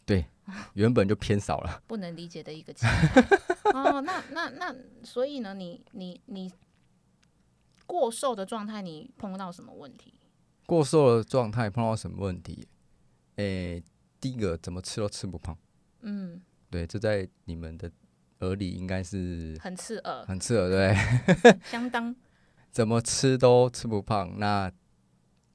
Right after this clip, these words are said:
Speaker 1: 呃，我算还好了，我听过有一些人就是吃进去就拉出来。
Speaker 2: 嗯，嗯，嗯。
Speaker 1: 对，对，对，就是简单来说，是他肠胃没办法吸收。
Speaker 2: 那你们，你们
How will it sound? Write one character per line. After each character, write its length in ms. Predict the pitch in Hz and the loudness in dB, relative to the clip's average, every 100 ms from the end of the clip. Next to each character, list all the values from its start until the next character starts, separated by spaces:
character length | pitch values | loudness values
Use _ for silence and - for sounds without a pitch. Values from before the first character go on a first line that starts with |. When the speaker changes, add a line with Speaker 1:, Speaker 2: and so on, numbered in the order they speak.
| _ _ - | _ _ 0
Speaker 1:
呃， 140 | 123 | 2
我 160 | 110 101 | 2 2
算 220 | - 151 | 4 2
还 260 | - 98 | 2 0
好 260 | 120 110 85 | 2 0 -2
了， 140 | - - | -4 -8
我 140 | 95 | -6
听 180 | 92 135 | -2 0
过 160 | 143 127 | 2 2
有 160 | 92 | 0
一 40 | 110 | -2
些 340 | - 110 110 | -4 -2 -2
人 180 | 104 82 | -2 -4
就 100 | 92 | -6
是 140 | 98 104 | -6 -6
吃 280 | - - | -8 -6
进 160 | 98 95 | -6 -6
去 80 | 90 | -6
就 100 | 95 | -6
拉 160 | 92 85 | -6 -6
出 180 | - | -10
来。 160 | 85 110 _ - | -14 -14 _ -14
Speaker 2:
嗯， 280 | 214 202 185 | -10 -10 -10
嗯， 240 | 190 175 190 | -12 -14 -12
嗯。 80 | 185 | -6
Speaker 1:
对， 120 | 92 | -6
对， 120 | 90 | -4
对， 200 | 85 85 | -6 -8
就 120 | 110 | -6
是 240 | 104 113 110 _ _ _ _ _ _ | -4 -4 -4 _ _ _ _ _ _
简 140 | 98 | -4
单 100 | 98 | -2
来 60 | 107 | -4
说， 220 | 107 107 | -2 -4
是 60 | 104 | -4
他 300 | - 107 110 | -6 -6 -6
肠 340 | - - 90 95 | -8 -10 -8 -4
胃 160 | 104 | -4
没 140 | 85 85 | -4 -8
办 140 | 98 | -10
法 60 | 92 | -12
吸 220 | - 90 | -14 -14
收。 320 | - 82 85 _ _ _ | -10 -8 -10 _ _ _
Speaker 2:
那 100 | 440 494 | -12 -6
你 100 | 233 | -6
们， 240 | 196 208 - | -6 -8 -8
你 120 | 220 | -8
们 260 | 208 220 | -6 -8